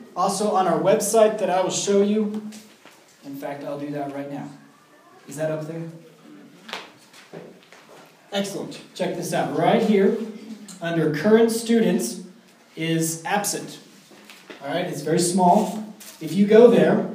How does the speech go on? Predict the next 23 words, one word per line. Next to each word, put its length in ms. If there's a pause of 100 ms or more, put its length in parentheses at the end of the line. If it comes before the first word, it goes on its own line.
(300)
you 120
have 180
two 180
choices. 720
You 100
can 140
do 140
it 100
by 140
phone, 800 (400)
call 240
our 160
number, 420
press 380
five 640 (400)
to 100
leave 160
a 40
message, 540
or 140
you 140
can 160
simply 720